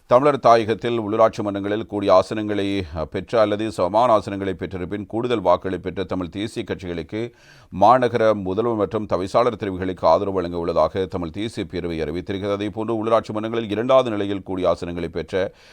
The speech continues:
அல்லது சமமான ஆசனங்களை பெற்றிருப்பின் கூடுதல் வாக்குகளை பெற்ற தமிழ் தேசிய கட்சிகளுக்கு பிரதி முதல்வர் மற்றும் உபதவிசாளர் தெரிவுகள் தொடர்பில்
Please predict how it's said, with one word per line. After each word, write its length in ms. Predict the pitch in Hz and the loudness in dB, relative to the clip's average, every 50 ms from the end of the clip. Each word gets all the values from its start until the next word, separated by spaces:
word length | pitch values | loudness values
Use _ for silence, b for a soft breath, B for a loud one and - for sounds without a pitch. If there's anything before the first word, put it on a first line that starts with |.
| B B B | B B B
அல்லது 320 | - 104 110 113 113 113 | -2 0 0 0 0 0
சமமான 380 | - 110 101 104 113 123 131 127 | 0 0 0 4 4 4 6 6
ஆசனங்களை 440 | 113 98 - 101 98 95 95 92 | 4 2 0 -4 -4 -2 -2 -2
பெற்றிருப்பின் 460 | 85 87 87 82 92 90 78 95 98 98 | -2 -4 -6 -8 -8 -8 -6 -6 -8 -8
கூடுதல் 380 | - 98 98 98 98 95 95 | -6 -6 -4 -4 -2 -4 0
வாக்குகளை 400 | 85 85 85 98 - - 107 104 | 2 4 2 2 2 -2 -6 -4
பெற்ற 260 | 98 98 101 - 117 | -4 -6 -6 -6 -6
தமிழ் 260 | 101 - 104 101 101 90 | -4 -4 -4 -4 -6 -6
தேசிய 360 | - 113 127 127 120 131 110 | -6 -6 -6 -6 -6 -6 -4
கட்சிகளுக்கு 480 | 107 95 87 - 90 92 90 90 - 120 | -4 -6 -6 -6 -6 -6 -6 -6 -6 -8
பிரதி 380 | 110 - - 117 123 123 131 | -6 -4 -4 -4 -2 -4 -4
முதல்வர் 400 | 113 95 92 92 98 92 90 92 | -4 -4 -2 -2 -2 -2 -2 -2
மற்றும் 340 | 90 87 85 - 104 95 90 | 0 -2 -4 -4 -6 -6 -6
உபதவிசாளர் 560 | 90 101 98 107 98 95 - 101 90 92 87 | -6 -6 -4 -6 -6 -4 -2 0 0 0 -2
தெரிவுகள் 460 | 87 87 90 85 85 80 98 95 98 98 | -4 -4 -6 -6 -6 -6 -6 -6 -6 -6
தொடர்பில் 140 | 95 95 | -6 -4